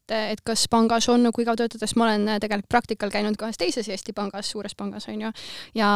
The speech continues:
ja see täiesti nagu oleneb sinust endast, et nii palju, kui sa oled valmis ise sisse panema, siis ka nagu nii huvitav sul endal on. Et, äh, et ma ei saaks öelda, et mul oleks nagu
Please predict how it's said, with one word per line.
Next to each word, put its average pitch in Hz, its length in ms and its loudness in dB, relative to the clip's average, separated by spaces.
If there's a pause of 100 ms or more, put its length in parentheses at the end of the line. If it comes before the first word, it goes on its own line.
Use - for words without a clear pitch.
(100)
ja 220 140 0
see 233 100 0
täiesti 247 400 2
nagu 202 200 0
oleneb 220 260 -2
sinust 220 320 -4
endast, 220 300 -4
et - 100 0
nii 247 80 6
palju, 240 240 4
kui 226 80 -4
sa - 100 -2
oled 226 140 2
valmis 240 320 4
ise 214 160 -2
sisse 226 300 0
panema, 202 340 -4
siis - 160 -6
ka - 80 -2
nagu 220 160 4
nii 233 220 8
huvitav 214 420 -2
sul 208 240 -2 (240)
endal 226 400 4
on. 214 140 2 (440)
Et, 214 200 -2 (120)
äh, 220 460 -2 (320)
et 214 320 -6
ma 220 180 0
ei 233 220 0
saaks 220 260 -2
öelda, 226 300 0
et - 160 -16
mul 214 160 -8
oleks 214 420 -8
nagu 202 560 -4